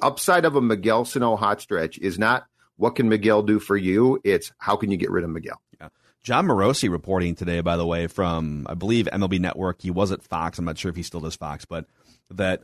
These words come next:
Speaker 2: he wouldn't be surprised if Jose Berrios is an option for the Blue Jays. He was very specific, saying Jose Berrios and Blue Jays. The Twins have not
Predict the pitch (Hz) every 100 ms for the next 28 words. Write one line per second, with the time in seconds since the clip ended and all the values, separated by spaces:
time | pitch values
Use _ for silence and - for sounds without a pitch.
0 | - - 135 151 143 120 120 120 107 95
1 | 110 113 117 98 90 87 110 101 - 87
2 | 98 - 87 - 101 - 87 76 78 90
3 | 104 58 50 - - 85 87 98 95 -
4 | - 95 90 - - - - 90 82 95
5 | 98 87 87 92 98 - 85 76 85 80
6 | 52 53 _ _ _ _ _ 101 110 110
7 | 107 90 95 107 -